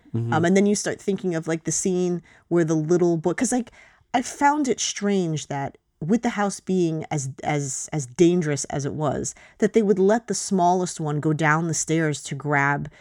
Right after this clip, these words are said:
Speaker 2: the game piece. It's like, why would you
Speaker 1: Yeah.
Speaker 2: let him go down there on his own? And then the thing falls and, you know, it, so I, I found that, but, like, I, it was suspect, but you're not thinking, "Oh, it's because it's, it's actually the older brother that's playing this part." You know, you're not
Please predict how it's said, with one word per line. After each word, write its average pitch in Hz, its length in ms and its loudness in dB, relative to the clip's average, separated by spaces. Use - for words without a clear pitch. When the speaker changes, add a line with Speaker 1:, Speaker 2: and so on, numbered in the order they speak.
Speaker 2:
the 156 60 -2
game 180 340 4
piece. - 360 -6
It's 131 160 -6
like, 165 160 -2
why 156 380 6
would 233 180 6
you 226 100 4
Speaker 1:
Yeah. 208 60 2
Speaker 2:
let 190 160 4
him 196 220 2
go 170 140 2
down 160 340 4
there 160 160 0
on 147 140 0
his 151 240 -2
own? 147 420 0
And 156 160 0
then 160 160 2
the 151 160 -2
thing 240 220 6
falls 180 560 8
and, 147 120 2
you 190 120 6
know, 160 120 4
it, 175 180 2
so 175 300 2
I, 185 180 2
I 185 80 0
found 196 540 4
that, 151 260 -2
but, 226 240 4
like, 214 240 2
I, 214 160 2
it 233 60 2
was 226 160 4
suspect, - 600 0
but 170 180 0
you're 202 160 4
not 202 240 2
thinking, 196 560 0
"Oh, 247 220 2
it's - 160 -2
because 226 320 -4
it's, - 260 -10
it's 226 180 -4
actually 196 400 0
the 175 180 2
older 175 320 2
brother 143 500 0
that's 135 240 -8
playing 170 460 -2
this 143 120 -6
part." - 380 -2
You 175 80 0
know, 165 80 0
you're 165 180 0
not 175 60 2